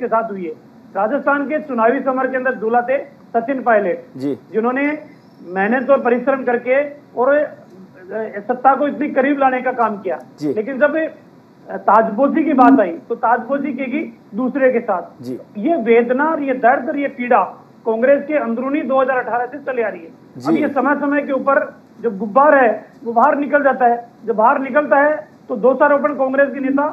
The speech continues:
Speaker 1: भारतीय जनता पार्टी को करने की कोशिश करते हैं, जबकि हमारा इससे दूर दूर तक कोई वास्ता नहीं है।
Speaker 2: नहीं, नहीं,
Speaker 1: हाँ, ये
Speaker 2: कांग्रेस
Speaker 1: बात
Speaker 2: के
Speaker 1: है।
Speaker 2: आरोप की बात छोड़िए, मैं तो ये तो जानता हूँ, समझता हूँ कि भाई भारतीय जनता पार्टी हमेशा हकदार के साथ रहती है, गुनहगार के साथ तो नहीं रहती, ऐसा है ना?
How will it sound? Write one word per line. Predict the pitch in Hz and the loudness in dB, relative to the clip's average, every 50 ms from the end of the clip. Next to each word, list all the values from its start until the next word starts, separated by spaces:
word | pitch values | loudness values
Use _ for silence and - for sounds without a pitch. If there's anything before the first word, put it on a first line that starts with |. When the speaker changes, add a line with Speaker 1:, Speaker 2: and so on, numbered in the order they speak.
| - - - - - - | -6 -12 -20 -16 -2 2
Speaker 1:
भारतीय | 208 226 240 233 277 | 2 4 4 2 -2
जनता | 240 233 240 233 269 269 | -4 -4 -2 0 0 2
पार्टी | 254 269 262 233 277 | 2 0 0 -2 -2
को | 277 285 247 | -4 -4 -2
करने | - 247 247 262 262 | -4 -4 -4 -6 -8
की | 262 247 | -8 -8
कोशिश | - 247 247 247 262 254 214 | -6 -6 -6 -6 -8 -10 -8
करते | 240 220 - - | -8 -8 -8 -8
हैं, | 175 170 - - - - - - - - | -12 -12 -12 -18 -20 -20 -20 -20 -8 -4
जबकि | 220 233 226 277 285 | -4 -4 -2 -2 -2
हमारा | 226 208 202 208 233 277 294 311 302 - - - - - - _ - | -2 0 2 4 4 4 4 4 2 -2 -6 -14 -20 -20 -14 _ -4
इससे | 302 262 - - 320 302 | -4 -4 -2 -4 -4 -4
दूर | 233 240 262 269 233 | -2 -2 -2 -2 0
दूर | 214 294 302 | 0 0 0
तक | 233 214 302 302 | 2 0 0 0
कोई | - 311 285 | -2 -2 2
वास्ता | 262 262 262 254 - 277 254 | 4 4 4 4 2 -2 -2
नहीं | 240 220 190 | -2 -4 -6
है। | 160 147 - - | -8 -12 -8 -6
Speaker 2:
नहीं, | 233 285 | -4 -2
नहीं, | |
Speaker 1:
हाँ, | 302 | -2
ये | 277 214 - | 0 6 8
Speaker 2:
कांग्रेस | 226 220 226 247 277 277 | 8 8 8 8 8 8
Speaker 1:
बात | 262 247 247 | 8 10 10
Speaker 2:
के | 285 | 10
Speaker 1:
है। | 254 | 12
Speaker 2:
आरोप | 240 254 269 277 285 302 | 12 12 12 12 10 10
की | - 277 | 8 8
बात | 233 254 254 254 247 | 10 10 8 8 8
छोड़िए, | - 240 220 226 247 240 | 6 6 8 8 6 4
मैं | 226 240 233 | 4 4 4
तो | 277 | 4
ये | 269 214 220 254 | 4 6 8 6
तो | 247 285 269 | 8 8 6
जानता | 233 226 208 214 208 208 247 | 6 6 6 6 4 2 2
हूँ, | 247 226 | 2 2
समझता | - 220 214 220 208 - - | 0 0 0 0 0 2 2
हूँ | 226 240 233 | 2 2 4
कि | 240 | 4
भाई | 240 240 233 | 4 6 6
भारतीय | 202 190 180 175 - 233 220 | 6 6 6 6 4 2 2
जनता | 214 214 208 240 220 | 2 2 0 0 2
पार्टी | - 220 220 220 240 | 2 2 2 2 2
हमेशा | 208 180 185 196 185 - 240 214 | 0 0 0 -2 2 4 4 4
हकदार | 170 156 151 165 160 196 190 185 196 | 4 2 0 2 4 6 6 6 6
के | - 226 208 | 4 0 2
साथ | - 185 180 165 | 4 4 2 4
रहती | 165 123 - 123 139 | 2 0 -2 -2 -4
है, | 139 | -4
गुनहगार | 135 156 165 185 196 190 190 185 185 | -2 -2 -2 -2 0 0 0 0 0
के | 190 | 0
साथ | 180 175 180 165 | -2 -2 -2 -2
तो | 165 - 180 | -2 -4 -6
नहीं | 165 156 139 | -6 -4 -4
रहती, | 131 127 139 151 | -6 -4 -4 -4
ऐसा | - 147 - 214 | -4 0 0 0
है | 185 196 | 0 0
ना? | 202 185 | 0 -4